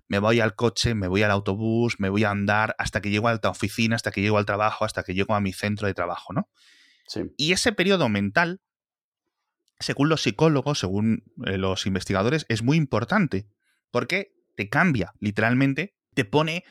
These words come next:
Speaker 1: en la rutina, te inicia, etcétera. Y cuando estás en casa, eso no lo tienes. Esas fronteras físicas de tiempo, etcétera,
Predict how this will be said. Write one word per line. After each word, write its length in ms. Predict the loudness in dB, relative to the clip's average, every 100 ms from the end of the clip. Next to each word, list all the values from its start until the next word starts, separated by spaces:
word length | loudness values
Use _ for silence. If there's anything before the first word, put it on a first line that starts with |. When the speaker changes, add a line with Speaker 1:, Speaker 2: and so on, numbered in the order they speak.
| _ _ _ -2
Speaker 1:
en 200 | 0 2
la 100 | 2
rutina, 560 | 0 0 0 2 0
te 120 | 0
inicia, 580 | 0 2 2 2 0 -2
etcétera. 420 | -4 -4 -4 -4 -8 -16 -20 _
Y 180 | -4 -2
cuando 360 | 0 2 2 0
estás 280 | 0 0
en 160 | -2 -4
casa, 380 | -4 -2 -4 -4
eso 260 | -4 -2 0
no 120 | 0
lo 160 | 0 0
tienes. 440 | -2 -2 -8 -8
Esas 320 | -4 -2 -2 -4
fronteras 760 | -2 0 0 0 0 -2 -6
físicas 880 | -2 2 2 0 -2 -2 -4 -4 -8
de 120 | -8
tiempo, 600 | -6 -2 2 4 2 0
etcétera, 320 | -2 -2 -4